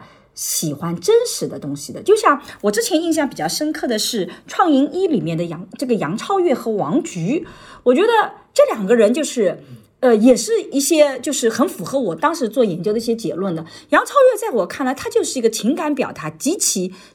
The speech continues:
真实的人，就她不行了，她就用情感告诉你说：“我真的不行。”哭得稀里哗啦的，我就觉得那个时候真的好可爱哦。就是我们不行的时候，难道就不允许我们说不行，非得在那边违心的说要努力努力吗？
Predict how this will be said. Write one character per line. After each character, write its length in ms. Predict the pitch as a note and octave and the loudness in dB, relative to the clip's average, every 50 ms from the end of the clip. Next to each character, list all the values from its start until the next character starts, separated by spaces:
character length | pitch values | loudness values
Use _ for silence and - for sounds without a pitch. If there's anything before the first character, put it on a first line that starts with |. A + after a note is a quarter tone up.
| _ _ _ | _ _ _
真 220 | - D4+ C#4+ C#4 | 2 4 4 4
实 160 | C4+ - - - | 2 -2 -6 -10
的 140 | - B2+ | -12 -12
人， 200 | - - - - - - - _ | -12 -14 -14 -16 -20 -20 -18 _
就 140 | - - | -8 -6
她 160 | - - - A#4+ A#4 A#4 A4+ - - _ _ _ | -6 0 2 2 2 2 0 -6 -16 _ _ _
不 100 | - - | 0 0
行 360 | - - - - A3+ A3+ G3 A3+ | 0 2 0 -2 -2 -2 0 2
了， 140 | D4 E4+ | 2 2
她 140 | D#4+ E4 F4+ | 2 0 -4
就 100 | E4+ G4+ | -4 -2
用 180 | F#4 F#4 F4 D#4 | -2 -2 -2 -4
情 240 | - - C4 D4+ F#4+ | -4 -4 -4 -4 -2
感 180 | G4 F4 F4+ F4+ | -2 -2 0 2
告 280 | C5 C#5 C5 G#4 - | 2 2 2 2 -2
诉 80 | - C#4+ | -2 -2
你 160 | C4 B3+ G3 | 0 0 0
说 240 | E3+ - C4+ C4+ C4+ - - - - - | 0 0 0 0 0 -4 -10 -18 -8 -6
：“我 100 | G3 G3 | -4 -2
真 220 | G3+ F4+ F#4+ G4+ | 0 -2 0 2
的 80 | G#4 F#4+ | 0 0
不 200 | F#4 E4 C#4+ A3+ | 0 -2 -6 -6
行。” 280 | - - G3 F3+ F#3 F3+ | -6 -6 -6 -6 -8 -8
哭 160 | - - - G#4 | -8 -6 -2 0
得 80 | G#4+ | 0
稀 200 | G4+ - - A4+ | 0 0 -2 -2
里 120 | G#4+ G4 B3+ | 0 0 -2
哗 240 | - - B3+ B3 | 0 2 2 2
啦 140 | B3 B3+ B3+ | 4 2 2
的， 80 | A#3 G3 - - - - - | 2 -2 -6 -10 -14 -8 -4
我 80 | C4+ F4 | 2 4
就 80 | B4+ | 4
觉 60 | C5 | 6
得 100 | G#4+ A#4+ A#4 B4+ B4+ | 6 4 4 4 0
那 120 | C5+ C5 A#4 | 0 -2 -2
个 80 | A#4+ | 0
时 60 | A4+ | 0
候 60 | A4 A4+ | 0 0
真 120 | A#4+ C5 | 0 2
的 80 | A#4+ - | 0 0
好 280 | - - B3+ - A#4+ | 0 2 2 2 2
可 160 | - - - | 2 0 0
爱 220 | C#4 D4+ F#4 G4+ E4+ | 2 2 2 2 2
哦。 180 | D4 C#4 B3 - - - - | 0 -2 -2 -4 -8 -14 -16
就 100 | - G4+ | -12 -10
是 100 | F#4 G4+ E4 D4+ - - - _ | 0 2 2 0 0 -4 -8 _
我 100 | C4 C4 | 0 2
们 140 | C#4 F4 | 4 4
不 100 | - C5+ | 4 2
行 160 | C5 - G4+ G4 | -2 -2 -4 -6
的 80 | G#4+ | -6
时 120 | G#4+ - G4 | -6 -6 -6
候， 160 | - A4 F4+ | -4 -4 -4
难 100 | D#4 D#4 | -2 -2
道 60 | F#4+ | -4
就 280 | A#4 A4+ A#4 A#4 - B4+ | -4 -4 -4 -4 -4 -4
不 80 | G#4+ | -4
允 140 | E4+ F#4 G4 | -4 -6 -8
许 120 | - G4 | -6 -6
我 120 | F#4+ D#4+ B3+ | -4 -4 -4
们 100 | A3+ C#4 | -6 -6
说 140 | C4+ F#4+ F#4 | -8 -10 -8
不 120 | F#4 A4+ | -8 -8
行， 160 | - F4 E4+ | -6 -6 -8
非 180 | F4 - B4 A#4+ - | -6 -4 -4 0 2
得 80 | D4 | 2
在 120 | D4 F4 E4+ | 2 0 -2
那 80 | F4 | -4
边 140 | E4 F#4 F4+ | -6 -4 -2
违 120 | D4+ A#3+ C#4+ | -2 -2 -2
心 140 | - F#4+ F#4 | -2 -6 -10
的 60 | F#4 | -10
说 120 | D4+ F4+ | -8 -6
要 140 | E4+ E4 D#4+ | -4 -2 -2
努 160 | D4+ C#4 A#3 A3 | 0 -2 -2 -4
力 140 | D#4+ F4 | -4 -6
努 160 | E4 D4 A#3+ A#3 | -4 -6 -6 -6
力 140 | G3 G3 | -6 -4
吗？ 100 | C4+ - | -6 -6